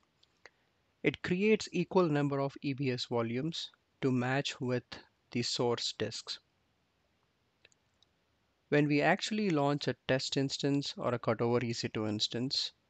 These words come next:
M G N Service will create a conversion server for making the staging area E B S volumes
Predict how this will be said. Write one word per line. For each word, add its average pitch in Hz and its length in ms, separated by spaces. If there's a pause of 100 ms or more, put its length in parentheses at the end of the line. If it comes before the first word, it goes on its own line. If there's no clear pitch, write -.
(420)
M 139 160
G 175 140
N 185 120
Service 139 600 (320)
will 131 160
create 131 460
a 139 60
conversion 120 540
server 120 520 (480)
for 127 260
making 156 560 (360)
the 123 100
staging 143 680
area 123 480
E 123 100
B 120 200
S 117 200
volumes 113 540